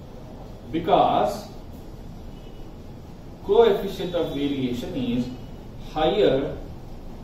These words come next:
in Q company,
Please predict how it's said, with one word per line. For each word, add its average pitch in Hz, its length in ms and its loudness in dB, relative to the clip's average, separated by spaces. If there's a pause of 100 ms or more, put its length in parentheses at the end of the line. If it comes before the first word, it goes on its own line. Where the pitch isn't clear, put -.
(880)
in 135 120 4 (600)
Q 208 220 0
company, - 440 0